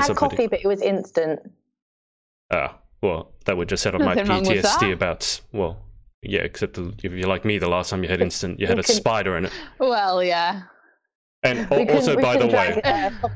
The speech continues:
Speaker 2: machine out in the wheelbarrow.
Speaker 1: we are getting co-, like, uh,
Speaker 2: <laughs>
Speaker 1: Maria has said that Joanna, you hate spiders just as much as she does. Is this true?
Speaker 3: Yeah, horrendous. My old house where we just moved from, basically there's a spider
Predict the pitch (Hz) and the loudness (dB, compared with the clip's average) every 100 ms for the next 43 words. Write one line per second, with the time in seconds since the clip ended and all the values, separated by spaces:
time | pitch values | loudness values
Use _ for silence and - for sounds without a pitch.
0 | - - 190 185 175 180 185 175 156 156 | -8 -2 0 0 0 0 0 0 0 0
1 | 160 170 _ - - - - - - - | -2 -4 _ -20 -16 -14 -12 -12 -14 -12
2 | - 120 135 131 131 123 131 131 101 123 | -2 2 2 2 0 2 0 2 2 2
3 | 135 120 117 117 123 127 113 104 - 107 | 2 2 2 2 2 2 2 0 0 2
4 | 104 98 104 107 104 107 104 101 - 107 | 2 2 2 2 2 2 2 0 0 0
5 | 101 92 - 98 - 92 92 92 87 - | 2 0 0 -2 -2 -2 -2 0 -2 -2
6 | 143 78 - 85 104 - - 123 - - | 0 -2 -4 -4 -4 -4 -2 -2 -2 -10
7 | - 202 190 180 170 170 170 165 - - | -8 -2 0 2 0 0 -2 -6 -12 -6
8 | 196 180 170 175 165 - 180 170 180 175 | -2 -2 -2 -4 -4 -4 -2 0 0 0
9 | - 180 175 - 175 170 165 165 180 185 | 0 0 0 0 0 0 -4 -4 -2 0
10 | - 170 165 170 185 190 190 180 175 160 | 0 0 0 0 0 0 0 0 0 0
11 | 160 - 180 190 | -2 0 0 0